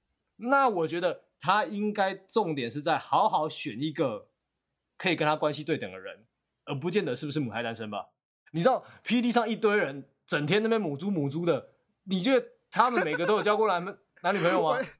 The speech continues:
Speaker 2: 我，我自己觉得他们每个都母胎单身啦。
Speaker 1: 有可能吧，对不对？
Speaker 2: <laughs> 蛮有可能的吧。
Speaker 1: 对啊，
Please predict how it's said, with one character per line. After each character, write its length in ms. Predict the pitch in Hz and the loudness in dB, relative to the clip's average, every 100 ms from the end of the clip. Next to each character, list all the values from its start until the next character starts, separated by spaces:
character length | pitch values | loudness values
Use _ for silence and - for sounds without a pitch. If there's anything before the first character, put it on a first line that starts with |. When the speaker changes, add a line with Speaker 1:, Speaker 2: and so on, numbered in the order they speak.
| _ - 302 | _ -18 -4
Speaker 2:
我， 20 | |
我 100 | 254 | -2
自 80 | 277 | -2
己 60 | 370 | -4
觉 60 | |
得 40 | 285 | -4
他 80 | 311 | -4
们 80 | |
每 140 | 277 170 | -4 -10
个 80 | 175 | -8
都 100 | 240 | -8
母 80 | |
胎 140 | 170 143 | -8 -6
单 120 | 160 | -6
身 180 | 147 151 | -4 -4
啦。 180 | 156 160 - _ _ _ _ _ 190 | -4 -6 -12 _ _ _ _ _ 0
Speaker 1:
有 160 | 208 269 | 2 4
可 200 | 220 208 | 2 0
能 180 | 175 | 0
吧， 200 | 175 196 | 2 2
对 80 | 190 | 4
不 80 | 208 | 2
对？ 300 | 220 208 170 - _ _ _ | 4 4 2 -4 _ _ _
Speaker 2:
<laughs> 440 | _ - - - | _ -12 -10 -6
蛮 140 | 208 | -4
有 100 | 240 | -4
可 140 | 277 247 | -4 -6
能 120 | 131 | -8
的 80 | 131 | -10
吧。 280 | 131 110 - | -8 -10 -12
Speaker 1:
对 120 | - 285 | -2 2
啊， 160 | 294 | 2